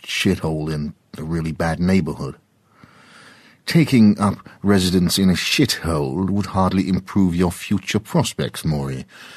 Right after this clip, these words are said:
I suggest instead that we move to the Watergate complex and purchase some living space there.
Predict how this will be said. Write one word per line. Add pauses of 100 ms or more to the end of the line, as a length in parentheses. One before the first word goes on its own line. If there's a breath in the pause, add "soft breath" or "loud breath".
(400 loud breath)
I
suggest
instead (120)
that
we
move
to
the
Watergate
complex
and
purchase
some
living
space
there.